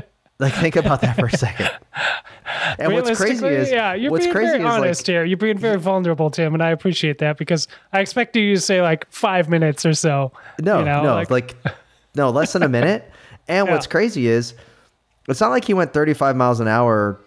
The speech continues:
Speaker 1: right at the start. It
Speaker 2: No.
Speaker 1: had to have taken, like, a
Speaker 2: Yeah.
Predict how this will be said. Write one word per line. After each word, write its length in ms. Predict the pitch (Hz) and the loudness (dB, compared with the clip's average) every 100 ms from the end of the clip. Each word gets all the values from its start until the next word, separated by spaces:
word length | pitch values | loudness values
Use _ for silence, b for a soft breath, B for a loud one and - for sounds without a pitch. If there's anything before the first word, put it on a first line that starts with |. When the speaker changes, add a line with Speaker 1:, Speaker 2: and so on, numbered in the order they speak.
| - | -4
Speaker 1:
right 240 | 110 117 | -2 0
at 80 | 107 | -2
the 80 | - | -6
start. 600 | - 156 160 67 - _ _ _ | -4 0 0 -2 -10 _ _ _
It 120 | 120 120 | -4 0
Speaker 2:
No. 60 | |
Speaker 1:
had 140 | 160 165 | 0 2
to 80 | 151 | 0
have 120 | 113 | 0
taken, 420 | - 135 127 113 | 0 0 2 0
like, 320 | 104 101 - | 0 -2 -6
a 80 | |
Speaker 2:
Yeah. 0 | - | -12